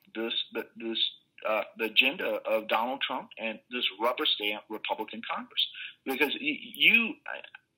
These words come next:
I, I actually thought, well, you know, th-, there, there's some, some, uh, good-minded Republicans out there who would push back against Donald Trump, but they have had,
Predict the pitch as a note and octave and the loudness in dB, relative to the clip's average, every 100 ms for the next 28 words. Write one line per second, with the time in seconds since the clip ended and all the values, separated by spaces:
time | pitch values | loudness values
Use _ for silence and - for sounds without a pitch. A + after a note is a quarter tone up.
0 | - D#3+ G#3+ E3 - - B2+ A#2 A2 G2 | 6 8 8 6 8 8 6 -2 0 0
1 | F#2+ B2 D3 D3 D#3+ C#3 C3 C3 - - | -2 -2 -4 -2 -4 -2 -2 -6 -18 -20
2 | _ - D3+ B2+ D3+ E3 D3+ C#3+ D3 C3+ | _ -12 -10 0 4 4 4 2 4 4
3 | C#3 B2+ A#2+ _ - C3+ A#2+ A2+ - - | 4 -2 -8 _ -6 -4 -4 -8 -10 -4
4 | A2 G#2 G2+ - _ - D#3 F#3 E3+ D3 | -2 0 0 -4 _ -2 0 2 4 4
5 | D3 B2+ B2+ - B2 B2+ B2 A2+ A2+ - | 4 -8 -10 -8 -8 -10 -12 -4 -4 -4
6 | A2 G#2+ G#2+ G#2+ A2+ G#2+ G#2 - F3 - | -6 -8 -8 -12 -12 -12 -12 -8 4 6
7 | - A#2+ A2+ G2+ A2 G#2+ - G#2 G#2 G2 | 6 2 0 -6 -10 -8 -6 -6 -6 -6
8 | B2+ A#2 - - - _ - C#3+ - _ | -6 -6 -10 -20 -20 _ -4 -4 -6 _
9 | - B2 D#3+ A#3 C#4 A3 E3+ D3+ C3+ | -14 0 2 4 2 2 6 4 4